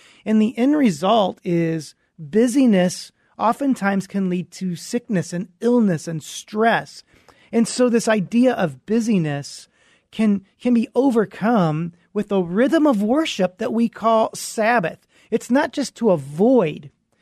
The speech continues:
being busy, but it's to engage relationally with the created, creative God, that we can know him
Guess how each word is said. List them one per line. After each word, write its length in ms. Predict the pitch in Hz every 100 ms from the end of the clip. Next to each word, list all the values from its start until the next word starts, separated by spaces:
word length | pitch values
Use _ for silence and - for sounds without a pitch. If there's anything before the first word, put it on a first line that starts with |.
| _ 156
being 440 | 147 214 185 156 131 -
busy, 540 | 180 160 143 156 - _ _ _
but 100 | 220
it's 140 | 226 -
to 160 | 240
engage 1120 | 220 185 147 - 240 262 240 165 147 131 - _ _ -
relationally 1160 | 214 208 208 226 269 - 208 185 156 147 147
with 200 | 175 214
the 80 | 214
created, 880 | 196 - 202 180 190 226 254 262 208 - _
creative 680 | - 220 233 269 277 208 170
God, 540 | 156 185 180 151 - - _ _ -
that 140 | 214
we 120 | 247
can 400 | - 185 165 160
know 240 | 175 208 240
him 640 | 170 226 233 247 254 214